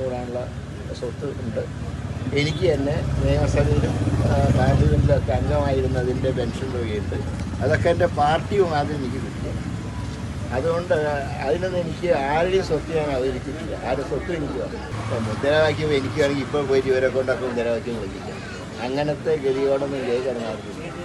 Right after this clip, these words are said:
കോൺഗ്രസ്സുകാർ അദ്ദേഹത്തിൻ്റെ നെഞ്ചിലേക്ക് കിടക്കുക.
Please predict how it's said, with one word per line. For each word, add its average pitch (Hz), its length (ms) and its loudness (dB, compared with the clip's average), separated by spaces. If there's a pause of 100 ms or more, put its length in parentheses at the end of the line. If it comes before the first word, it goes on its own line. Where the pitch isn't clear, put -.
(640)
കോൺഗ്രസ്സുകാർ 147 640 2
അദ്ദേഹത്തിൻ്റെ 147 540 0
നെഞ്ചിലേക്ക് 143 480 -2
കിടക്കുക. 113 320 -4